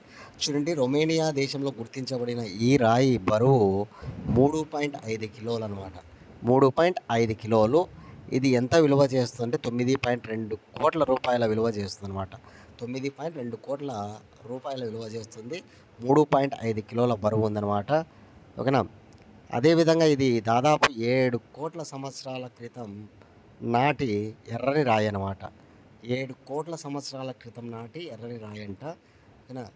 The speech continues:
ఆ విషయాన్ని కూడా గుర్తుంచుకోవాలి. ఈ రాయి ఒక బామ్మకు దొరికిందనమాట, ఈ అంబర్ రాయి.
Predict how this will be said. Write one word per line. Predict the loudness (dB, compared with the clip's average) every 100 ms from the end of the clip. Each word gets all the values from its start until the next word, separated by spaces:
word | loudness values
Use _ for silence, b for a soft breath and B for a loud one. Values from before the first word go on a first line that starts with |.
| _ _ _ -12
ఆ |
విషయాన్ని | -10 -10 -10 -10
కూడా | -8
గుర్తుంచుకోవాలి. | -10 -12 -16 -18 -18 -18 -18 -20 -20 _ -20 -20 -14 -4
ఈ | 0
రాయి | 2 2 2
ఒక | 0 -2
బామ్మకు | -6 -2 0 0 0
దొరికిందనమాట, | -2 -2 -4 -6 -6 -8
ఈ |
అంబర్ | -8 -6 -4
రాయి. | -4 -6 -10